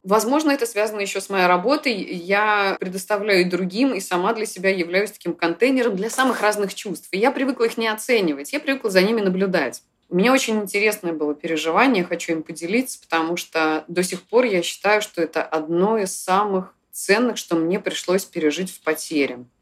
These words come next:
Когда умер папа, одновременно с ужасным горем и плитой тяжёлой, которая на меня свалилась, от которой дышать нельзя, и не знаю, что-то сейчас плакать, падать, что дыхание спирает. И одновременно с этим я ощутила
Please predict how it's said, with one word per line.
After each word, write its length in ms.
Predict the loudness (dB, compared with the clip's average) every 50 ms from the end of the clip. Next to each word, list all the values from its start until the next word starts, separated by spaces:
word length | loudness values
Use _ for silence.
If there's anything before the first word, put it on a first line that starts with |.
| _ _
Когда 220 | -8 -4 2 4 4
умер 260 | 4 4 4 0 -2
папа, 300 | -2 0 0 0 0 -2
одновременно 580 | -2 0 0 0 0 2 2 2 4 2 2 0
с 140 | -2 -4 -10 -10
ужасным 680 | -6 -2 0 0 0 0 -4 -4 -4 -2 -4 -4 -6 -10 _
горем 580 | -14 -6 0 4 6 6 6 6 4 2 0 -4 -6 -10
и 40 | -16
плитой 520 | -6 -2 0 0 0 0 0 0 0 -2
тяжёлой, 420 | -2 -4 -6 -2 -2 -2 -2 -2
которая 300 | -2 -4 -2 0 0 0
на 80 | 0 0
меня 180 | 0 0 -2 -4
свалилась, 560 | -4 -2 -2 -2 0 0 0 -2 -2 -4 -8
от 80 | -14
которой 300 | _ -10 -6 -4 -4 -2
дышать 380 | -2 -2 0 2 2 2 2 2
нельзя, 320 | 0 0 0 0 -2 -2
и 100 | 0 0
не 100 | 0 0
знаю, 280 | 0 0 0 0 0 -2
что-то 240 | -4 -8 -12 -10 -10
сейчас 180 | -8 -8 -8 -10
плакать, 560 | -10 -4 2 4 4 4 4 2 -2 -4 -2
падать, 380 | _ 4 4 4 4 4 0 -4
что 380 | -6 -4 0 2 2 2 2 0 -8 -18 -18 -18 -20 -20 -20 -20 -20 -20 -20 _ _ _ _ _ _ -4
дыхание 500 | 0 0 2 2 2 0 0 0 -2 -4
спирает. 640 | -6 -6 -6 -4 -2 0 0 0 -2 -4 -6 -10 _ -6
И 80 | -4
одновременно 540 | -2 2 2 2 2 2 2 0 0 0 -2
с 80 | -4 -4
этим 240 | -2 0 0 2
я 80 | 2 2
ощутила 680 | 0 -2 -4 -10 -10 -4 -2 0 0 0 0 -4 -8